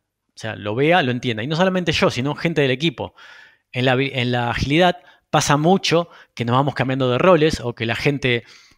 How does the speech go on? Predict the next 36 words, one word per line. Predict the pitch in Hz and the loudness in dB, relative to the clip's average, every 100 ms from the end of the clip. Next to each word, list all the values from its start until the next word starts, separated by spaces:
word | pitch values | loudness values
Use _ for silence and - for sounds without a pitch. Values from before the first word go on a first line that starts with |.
| - 117 | -20 -12
eh, | 107 | -6
alguien | 113 127 127 | -4 -2 -2
toma | 135 | -2
una, | 131 123 117 110 | 0 0 -2 -4
una | 123 131 | -2 -4
feature | - 175 - - | 0 -2 0 -2
y | |
después | 117 139 | -2 0
cuando | 139 | -2
se | 120 | 0
evoluciona, | 117 117 117 143 143 117 _ - _ - | -2 -2 -2 -2 -2 -4 _ -20 _ -8
la | 110 | -4
evoluciona | 110 113 - 127 | -2 -2 -2 -2
otra | 120 | -2
persona. | 120 113 139 | -4 -2 0
Entonces, | 135 143 156 - - _ _ _ _ | -2 -4 -6 -8 -20 _ _ _ _
el | 127 | -2
software | 123 - 202 - 143 147 | 0 2 2 2 2 2
tiene | 139 139 | -2 -2
que | 120 | -2
entenderlo, | 120 139 190 123 120 | -2 2 2 2 0
¿no? | 170 - | -2 -2
Robert | 131 117 147 147 | -6 2 4 6
Martin | 165 165 - 143 | 4 2 0 -2
dijo | 139 139 | 0 0
que, | 127 123 117 - - _ | 0 -4 -4 -18 -20 _
que | 127 | -2
cualquier | 127 123 165 160 - _ _ | -2 2 2 2 -2 _ _
tonto | 165 175 165 135 | 2 2 2 2
puede | 147 | 2
escribir | 123 139 143 | 2 -2 -2
software | - 151 143 131 | -2 0 0 -2
que | |
entiendan | 127 143 147 | -4 -2 0
las | 131 | 0
máquinas. | 170 143 165 190 | 0 0 -2 -4